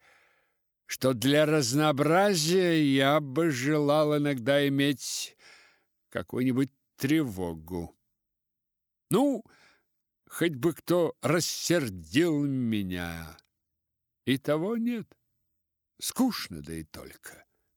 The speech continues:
Стало быть, недостаточно земли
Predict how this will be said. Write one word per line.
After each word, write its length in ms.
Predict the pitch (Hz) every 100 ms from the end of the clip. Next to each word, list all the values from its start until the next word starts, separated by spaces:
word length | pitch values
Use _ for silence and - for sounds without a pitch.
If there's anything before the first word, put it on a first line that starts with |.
| _ _ _ _ -
Стало 560 | - - 85 101 104
быть, 520 | 92 110 110 - - _ _ _ _ -
недостаточно 1040 | 110 110 104 - - 117 107 107 - 117
земли 920 | 104 82 95 101 95 95 95 127 160